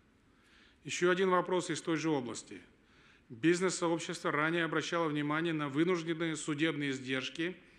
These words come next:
из-за того, что госорганы необоснованно, в частности, из-за страха быть наказанными, обжалуют судебные акты по всем инстанциям вплоть до Верховного суда.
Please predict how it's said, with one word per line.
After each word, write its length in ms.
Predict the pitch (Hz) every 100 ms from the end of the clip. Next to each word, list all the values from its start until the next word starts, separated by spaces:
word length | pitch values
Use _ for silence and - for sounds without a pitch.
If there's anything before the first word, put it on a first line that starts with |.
| - - - -
из-за 220 | 147 156
того, 240 | 165 165
что 220 | 170 - 139
госорганы 580 | 151 156 156 156 180
необоснованно, 960 | 175 160 170 170 160 160 143 143 156 175 - - - - - - _ _ _
в 60 | -
частности, 440 | 160 165 147 170
из-за 180 | 147 156
страха 400 | - 180 143 147
быть 260 | 139 143
наказанными, 720 | 143 131 139 131 151 165 180 180 - - - - -
обжалуют 640 | 147 139 135 165 190 180
судебные 500 | - 160 165 151 147
акты 320 | 143 160 170
по 160 | 147 147
всем 380 | - - 185 196
инстанциям 560 | 185 - 185 180 175
вплоть 300 | - 151 156
до 120 | 147 139
Верховного 460 | 120 131 127 131
суда. 340 | 127 127 117